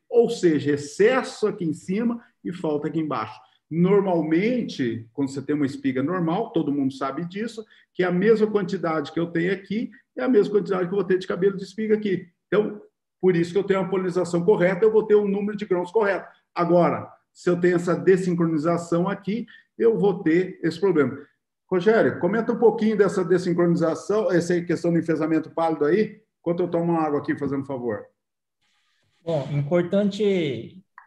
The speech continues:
Speaker 2: é, a gente comentar, né, Caçuê, que tanto o espiroplasma como o, o fitoplasma, elas são bactérias, né,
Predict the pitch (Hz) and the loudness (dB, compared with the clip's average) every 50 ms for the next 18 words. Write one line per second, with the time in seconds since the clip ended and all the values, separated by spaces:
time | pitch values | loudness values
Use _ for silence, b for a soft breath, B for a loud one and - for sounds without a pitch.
0 | - _ 143 135 131 131 131 131 131 120 113 143 139 139 - - 165 143 139 135 | -20 _ -10 -6 -4 -2 -2 -2 -2 -2 -4 -4 -4 -6 -6 -6 -6 -4 -4 -4
1 | 123 127 - - 147 156 165 165 160 151 - 147 131 107 - - 127 127 127 127 | -4 -4 -4 -2 0 0 0 0 -2 -4 -4 -4 -8 -10 -8 -10 -10 -10 -10 -8
2 | 151 147 135 - 143 - - _ _ _ _ _ _ _ _ _ _ 156 170 175 | -8 -8 -8 -8 -10 -14 -18 _ _ _ _ _ _ _ _ _ _ -2 0 0
3 | 180 185 180 - - 180 165 156 - - - 147 143 143 139 139 139 135 123 - | -2 -6 -8 -6 -2 0 0 0 -2 -2 0 2 4 4 4 2 0 -4 -6 -8
4 | - 139 135 139 139 135 131 127 120 101 - - _ _ _ _ _ - 139 127 | -8 -10 -8 -6 -6 -4 -4 -4 -6 -8 -12 -18 _ _ _ _ _ -12 -8 -6
5 | 127 123 123 123 123 120 120 120 117 117 117 113 110 110 110 101 104 104 104 _ | -6 -6 -6 -6 -6 -6 -6 -6 -6 -6 -4 -4 -6 -6 -8 -10 -12 -16 -20 _
6 | _ _ _ _ _ _ _ _ _ _ _ _ _ _ _ _ _ - - - | _ _ _ _ _ _ _ _ _ _ _ _ _ _ _ _ _ -16 -14 -14
7 | - - 139 117 - - 131 143 165 175 175 160 156 143 139 143 139 139 - - | -8 -6 -6 -6 -4 -2 -2 0 0 0 0 0 -2 -2 -2 -4 -4 -6 -6 -6
8 | 151 151 139 147 143 143 - - - 131 139 165 180 175 156 135 143 143 139 - | -6 -2 0 0 0 -2 -4 -8 -6 -4 -2 0 0 0 -2 -2 -4 -4 -6 -6